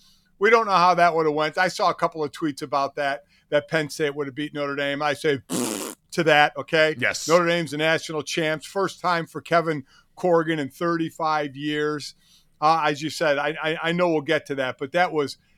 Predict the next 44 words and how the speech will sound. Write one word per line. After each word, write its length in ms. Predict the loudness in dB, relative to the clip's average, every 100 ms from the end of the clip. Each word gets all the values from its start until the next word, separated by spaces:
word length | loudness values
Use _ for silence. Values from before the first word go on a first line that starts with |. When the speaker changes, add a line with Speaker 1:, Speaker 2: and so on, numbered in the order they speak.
| 2
Speaker 1:
that 160 | 4 4
was 100 | 2
a 60 |
lot 280 | 4 6 6
of 100 | 2
fun 200 | 0 2
to 80 | 2
watch. 400 | 2 2 2 -2
And 140 | -4
just 280 | 0 -2 -2 _ -4
as 200 | -2 0
they 120 | -2
built 320 | -2 -2 -2 0
that 220 | -2 -2
lead, 200 | -4 -2
I 100 | -2
just 200 | -4 -4
thought, 180 | 0 2
"Oh 120 | 2
my 220 | 0 -4
God, 340 | -2 -2 -2
deja 400 | -2 -4 -2 -2
vu," 260 | -2 -4 -6
as 120 | -6
Duke 240 | -8 -8 -6
came 220 | -8 -2
back. 200 | -2 -2
But 200 | -8 -4
you're 120 | -2
right. 260 | 2 0 -2 _ _ _
Congrats 560 | -10 -4 2 4 2 -6
to 120 | -14
Stu 480 | -10 -2 0 0 -2
and 140 | -4 -6
his 180 | -6 -4
daughter. 520 | 2 4 4 0 -6 _ _
Remember, 480 | 2 2 4 0 0 _
Stu 420 | -14 -10 -4 -2 -2
coached 440 | 0 -2 -2 -8
his 220 | -8 -6
daughter, 560 | 2 4 6 4 0 0
both 320 | 2 2 2
his 180 | -8 -4
daughters, 480 | -4 -4 -6 -10